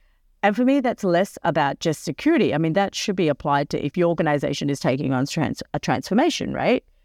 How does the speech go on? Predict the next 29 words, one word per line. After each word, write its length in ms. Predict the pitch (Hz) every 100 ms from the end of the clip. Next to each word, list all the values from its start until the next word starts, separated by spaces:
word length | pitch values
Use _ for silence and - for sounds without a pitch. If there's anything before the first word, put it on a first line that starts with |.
| _ _
Like, 300 | 190 175 - _ _
what's 280 | 190 311 -
that 200 | 254 -
strategy 680 | - 180 147 196 175 135 73 - -
that 200 | 156 -
the 120 | 151
organization 760 | 156 170 151 139 139 135 - 135
has 360 | 151 180 240 175
around 400 | 135 113 117 -
it? 220 | - - _ _ _ _ -
And 120 | 196
how 200 | 214 254
does 200 | 349 311 -
everybody 540 | 190 247 - 190 170
else 220 | 147 156 -
understand 600 | 156 135 - 160 156 180
it, 200 | - -
commit 360 | - 147 - -
to 160 | 269
it, 240 | 339 - _ _ _ _ _ -
and 380 | 175 175 170 - - - -
understand 480 | 240 254 - 185 185
the 100 | 170
role 240 | 156 156
they 140 | 151 135
play 360 | - 135 147
in 140 | 214 285
it 160 | - -
and 220 | 208